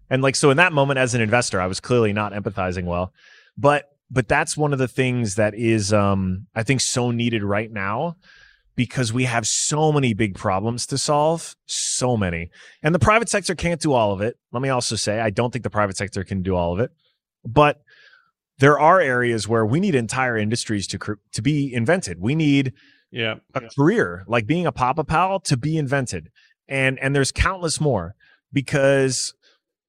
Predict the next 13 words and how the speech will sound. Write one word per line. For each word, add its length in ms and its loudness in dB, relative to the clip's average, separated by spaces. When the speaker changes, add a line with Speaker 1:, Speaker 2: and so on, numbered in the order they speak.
Speaker 1:
we 200 2
need 180 4
alternatives 920 0
for 320 2
those 260 2
jobs 600 -2
that 160 0
are 340 2
gonna 220 -2
get 180 0
largely 380 0
automated. 600 0
And, 720 -2